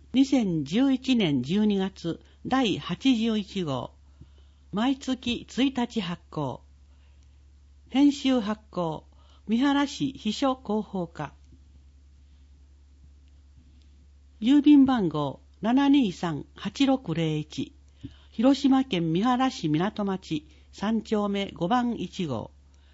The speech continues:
秘書広報課。電話零八四八六七の六零零七。三原市のホームページ。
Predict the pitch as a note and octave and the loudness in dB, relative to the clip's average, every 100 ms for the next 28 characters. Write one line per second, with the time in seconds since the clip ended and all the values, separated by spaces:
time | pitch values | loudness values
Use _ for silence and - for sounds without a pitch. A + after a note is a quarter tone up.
0 | - - - - - - C4+ C4 A3+ G#3+ | -20 -20 -20 -20 -14 0 0 2 0 0
1 | - E3+ D#3+ D3 - - - - - - | 0 -6 -6 -12 -12 -18 -20 -20 -20 -20
2 | - G3+ A3+ G3+ F#3+ - - - - - | -8 -2 0 0 -2 -6 -18 -20 -20 -4
3 | F#3+ D4 C#4+ C#4+ C#4 F3 E3 F#3+ F3+ F#3 | 2 4 4 0 -2 -2 0 0 -2 -6
4 | - D3 - - - F#3 G#3+ C#4 C4+ B3+ | -6 -12 -12 -20 -10 -6 -2 2 2 2
5 | G3 D3 C#3+ - - - F#3 A3 C4+ C#4 | 0 -2 -4 -8 -20 -10 -6 -4 0 0
6 | C4 D#3+ - - - D#3+ G3 F#3 F3 C#3 | 2 0 -6 -18 -10 -6 -4 -4 -4 -4
7 | B2 - - - - - - - - - | -8 -14 -20 -20 -20 -20 -20 -20 -20 -10
8 | - B3+ D#4 D#4 D4+ - D#3+ D3+ A3 A3 | 0 2 4 2 -2 -4 -4 0 2 2
9 | G#3 G3+ F#3+ C#3 - G2+ | 2 0 -2 -2 -4 -12